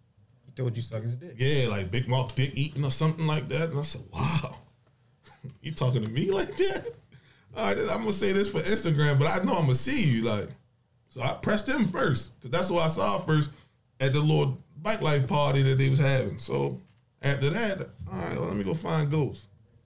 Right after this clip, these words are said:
Speaker 2: Ghost saw me. "I, I, I got you." I said, "You, yeah, you keep saying that, but all right,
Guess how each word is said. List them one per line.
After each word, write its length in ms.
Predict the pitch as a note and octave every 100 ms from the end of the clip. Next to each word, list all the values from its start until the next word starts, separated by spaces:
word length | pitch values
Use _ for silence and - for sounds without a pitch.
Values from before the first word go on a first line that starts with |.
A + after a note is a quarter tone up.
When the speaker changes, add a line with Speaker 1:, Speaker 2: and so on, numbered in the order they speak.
| -
Speaker 2:
Ghost 200 | C#3 C3+
saw 160 | C3+ C3+
me. 140 | C#3
"I, 140 | B2+ A2+ - - - - -
I, 60 | D3+ -
I 60 | D#3
got 360 | C#3 C#3+ D3+
you." 140 | E3 E3 - _ _ -
I 40 |
said, 200 | D#3+ D3 A#2+
"You, 100 | B2
yeah, 120 | A#2+
you 140 | C3
keep 220 | D#3 D#3+ C3
saying 280 | D#3 D3
that, 160 | A#2 D2 - G2
but 120 | G#2+ - - C3
all 160 | A#2+
right, 120 | G#2